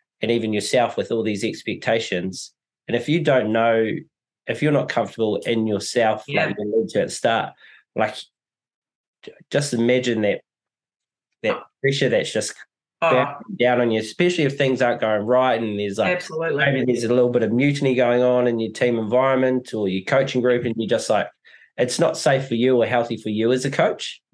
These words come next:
Speaker 2: Correct.
Speaker 1: Yeah. Um,
Speaker 2: Correct.
Speaker 1: another real cool point around keeping it relevant as, in a great coach, um, what I loved about that is you can't, you have to keep growing.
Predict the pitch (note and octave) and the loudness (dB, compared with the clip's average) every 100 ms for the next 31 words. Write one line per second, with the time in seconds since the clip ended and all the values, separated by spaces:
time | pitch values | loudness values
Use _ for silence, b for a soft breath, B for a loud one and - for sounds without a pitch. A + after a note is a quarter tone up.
0 | - D#3 D#3+ D3 - - B G3 B B | -2 0 0 -2 -8 -12 B -20 B B
1 | - B2+ A#2 - - _ _ _ _ _ | -4 0 0 -2 -10 _ _ _ _ _
2 | C3 C3+ B2+ A#2+ - _ _ _ _ D3+ | 0 2 2 0 -4 _ _ _ _ 2
3 | F#3 G#3 G3+ F3+ D3 D#3 C#3+ D3 C#3 C3 | 4 4 4 4 2 0 2 2 2 0
4 | - B2+ C3 B2+ B2+ D3 C#3+ A#2+ G#2 C3 | 0 2 2 0 0 -2 0 0 2 2
5 | C#3 B2 A#2+ - - - - A#2+ A2 B2 | 2 2 -2 -4 -18 -8 -2 0 0 0
6 | A2+ B2 C3 C3 A#2+ G#2+ - - - b | 2 2 2 2 0 0 -2 -12 -14 b
7 | b b _ _ _ C3 A#2 A2 A2+ G#2+ | b b _ _ _ 0 2 2 2 0
8 | G2+ - - _ _ _ _ _ - D3+ | -2 -4 -10 _ _ _ _ _ -2 2
9 | D#3 D#3 D3 C#3 B2+ C#3 D3 A#2+ A#2 - | 4 4 2 2 2 4 2 2 -4 -16
10 | _ _ _ _ B2 B2+ C3 C#3+ D3+ C#3 | _ _ _ _ -8 -6 -4 0 2 2
11 | C#3 - - - _ _ _ _ _ _ | -2 -8 -12 -16 _ _ _ _ _ _
12 | _ _ _ _ _ - C3 D3+ E3+ E3 | _ _ _ _ _ -4 0 2 2 0
13 | - C#3+ - B2 A#2+ D3+ C#4 | 0 -2 0 2 4 4 0